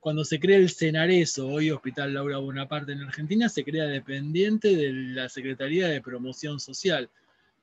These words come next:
en el año setenta y tres en la Argentina. Es decir, se crea <clears throat> una institución especializada en adicciones con la idea de que la cura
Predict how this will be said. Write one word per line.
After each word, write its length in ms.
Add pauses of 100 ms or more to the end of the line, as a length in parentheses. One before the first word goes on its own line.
(240)
en 100
el 120
año 120
setenta 500
y 80
tres 460 (1000)
en 180
la 60
Argentina. 600 (360)
Es 100
decir, 500 (1080)
se 440
crea 540 (160)
<clears throat> 760
una 160
institución 680
especializada 760
en 80
adicciones 1000
con 240
la 80
idea 460
de 160
que 160
la 160
cura 540